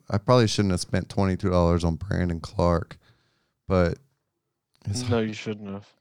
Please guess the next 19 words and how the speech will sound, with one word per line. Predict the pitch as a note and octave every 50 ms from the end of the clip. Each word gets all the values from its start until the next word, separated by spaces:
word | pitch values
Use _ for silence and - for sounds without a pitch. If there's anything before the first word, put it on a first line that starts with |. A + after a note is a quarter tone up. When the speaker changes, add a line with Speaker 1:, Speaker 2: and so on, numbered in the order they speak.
| _ _ _ _ -
Speaker 1:
I | A#2 B2 B2+
think | B2+ - - G#2+ G2+ F2+ F#2 -
he's | G2+ G2 F2+ -
gonna | G#2 F#2+ F2+
be | F2+ F2+
sixth | D#2+ - - - G#2 - - -
man | G2 F#2 F2+ F2 F2
of | E2+ E2+
the | E2+
year. | F2 F2 E2+ E2 D#2+ D2+ C#2+ C2+ - _ _ _ _ _ _ _ _ _ _ _ _ _ _ _ _ _ -
Speaker 2:
I | B2+ B2+
saw | C3+ - - - D3 D#3+ D#3+
that | D3+ B2 F#2
you | A#2+ B2
suggested | A#2+ - A#2+ A2 A2+ A#2 B2 C3+ - - - G2+
that | G2+ G#2 F2 F#2+
you | G#2+ G#2
believe | G2+ G2+ G#2 A2 A#2 A2
that. | - F2 E2+ - -